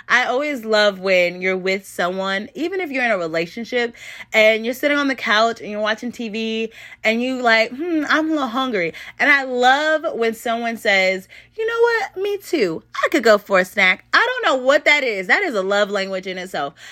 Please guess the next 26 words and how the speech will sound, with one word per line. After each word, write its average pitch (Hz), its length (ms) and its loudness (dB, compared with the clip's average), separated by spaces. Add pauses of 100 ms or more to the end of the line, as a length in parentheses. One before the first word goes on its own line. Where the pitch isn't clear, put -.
(200)
I 294 160 4
don't 339 100 4
know 330 100 2
what 320 140 2
it 302 80 -4
is, 233 260 0
but 202 160 -4
when 226 140 -2
that 269 140 0
other 262 220 -6
person 262 260 -2
says, 214 260 -2
"Yeah, 262 220 0
I'm 240 160 2
hungry 240 340 -6
too," 269 300 -6 (300)
and 214 140 -4
y'all 226 180 4
both 233 580 -4
find 240 280 2
a 214 40 -12
snack 233 300 0
and 220 100 -10
eat 240 140 -4
it 220 140 -4
together, 226 440 0